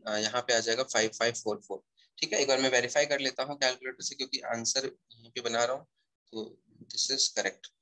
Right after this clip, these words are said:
तो इसका जो centimeter square में इतना आ गया। ठीक है, अब तुमसे देखो ध्यान से, अगर मुझे cost निकालना है तो स-, यहाँ पे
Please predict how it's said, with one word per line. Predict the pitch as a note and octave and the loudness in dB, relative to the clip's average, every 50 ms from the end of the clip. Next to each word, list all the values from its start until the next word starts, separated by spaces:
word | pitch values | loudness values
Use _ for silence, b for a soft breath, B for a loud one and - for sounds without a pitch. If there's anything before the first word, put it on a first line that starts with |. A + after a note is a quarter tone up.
| B B B B B _ | B B B B B _
तो | - G3 | 2 4
इसका | - - - - - G3 F#3+ F#3+ F#3 - | 6 6 4 6 6 6 6 6 6 4
जो | - D#3 E3 E3 | 2 2 2 2
centimeter | E3 E3 D3 D3 C#3+ D#3 D#3 D3+ D3+ D#3 | 2 2 0 0 0 0 -2 2 2 2
square | D3+ - - - C#3 C#3 | 2 2 2 4 2 2
में | C#3+ E3 | 4 0
इतना | D#3 C#3 - C3+ C#3 | -2 -2 -2 -2 0
आ | C3 B2 | 0 0
गया। | A#2 - C3 D3+ F#3+ - _ _ _ _ _ - _ _ - | 2 0 0 0 0 -2 _ _ _ _ _ -20 _ _ -14
ठीक | - - | -4 -4
है, | D#3 - | -2 2
अब | F3+ G3 F#3+ - | 2 2 4 4
तुमसे | A3 G#3+ G#3 B3+ | 4 4 4 2
देखो | A#3 A#3 A#3 A#3+ | 2 2 2 2
ध्यान | G#3+ G3 F3+ D#3+ D3+ | 0 0 0 -2 -2
से, | D3+ - | -2 -2
अगर | - F3+ G#3 G#3+ | -2 0 -2 -2
मुझे | G#3+ A3 G#3+ A#3 | -2 -2 -6 -8
cost | - _ - E3+ F3 G3 - - | -8 _ 2 4 6 4 4 4
निकालना | F3 D#3+ - C#3 B2+ C3+ C#3 C3+ | 0 2 4 4 4 4 4 4
है | A2 | 2
तो | G#2+ - D3 | 2 0 0
स-, | C#3+ - - - - - _ B B B B _ _ | 2 2 2 2 0 -4 _ B B B B _ _
यहाँ | D3+ C#3+ D#3+ | 0 0 0
पे | D#3 - | 0 0